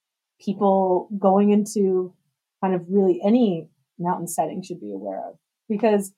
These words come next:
you're right. If we can't plan because our foundation is shaky, like, that really calls into question all the other decisions we're making in the backcountry, right? Because backcountry skiing and snowboarding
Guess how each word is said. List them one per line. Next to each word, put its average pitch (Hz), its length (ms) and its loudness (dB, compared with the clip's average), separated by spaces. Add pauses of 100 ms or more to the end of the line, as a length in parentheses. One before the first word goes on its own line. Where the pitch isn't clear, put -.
(1000)
you're 196 140 2
right. 247 380 4 (100)
If 190 160 -4
we 226 120 2
can't - 320 -2
plan 180 640 2 (240)
because 185 520 -4 (120)
our 165 180 2
foundation 170 560 0
is 160 80 -8
shaky, 311 600 -6 (100)
like, 175 280 2 (500)
that 160 240 0
really 185 240 2
calls 175 300 2
into 165 180 -6
question 156 760 -8 (680)
all 190 200 6
the 185 80 2
other 240 200 2
decisions 175 500 -6
we're 202 100 -6
making 170 260 -8
in 156 60 -14
the 185 80 -16
backcountry, - 600 -10
right? 196 160 -4
Because 240 240 -2
backcountry 294 440 4
skiing 247 320 -2
and 208 100 -2
snowboarding 180 560 -4